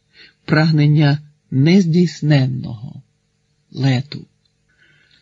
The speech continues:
Не маю я на увазі того, що людина таки допнула з громовим гуркотом над головою і безплатними пакетами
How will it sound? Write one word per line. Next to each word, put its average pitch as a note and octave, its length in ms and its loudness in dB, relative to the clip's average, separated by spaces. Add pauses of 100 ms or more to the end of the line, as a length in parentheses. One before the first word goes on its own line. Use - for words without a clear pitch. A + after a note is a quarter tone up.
(500)
Не G3 160 -2
маю C#4 280 -2
я E3 160 2
на C#3+ 140 4
увазі D3+ 360 2
того, D3+ 300 2
що C#3+ 200 -2
людина C3 400 2
таки B2 400 -4 (180)
допнула C#3+ 880 0 (260)
з C3 80 -2
громовим C3 540 2
гуркотом B2+ 640 0
над A#2+ 160 -2
головою A#2+ 720 2
і A#2 40 0
безплатними B2+ 800 -2 (320)
пакетами B2+ 600 -2